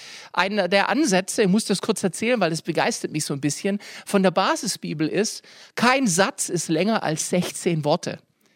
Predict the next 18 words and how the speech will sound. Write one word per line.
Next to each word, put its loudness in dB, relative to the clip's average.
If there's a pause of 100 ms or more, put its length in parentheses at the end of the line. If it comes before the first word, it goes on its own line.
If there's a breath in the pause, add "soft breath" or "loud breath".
(300 soft breath)
Und 2
das 4
ist 0
für 0
Paulus 2
echt -2
eine 2
Riesengeschichte. 0
Weiß 4
nicht, -4
ob 0
euch 4
das 0
so -2
geht, 0
mir 4
manchmal 2
schon. 2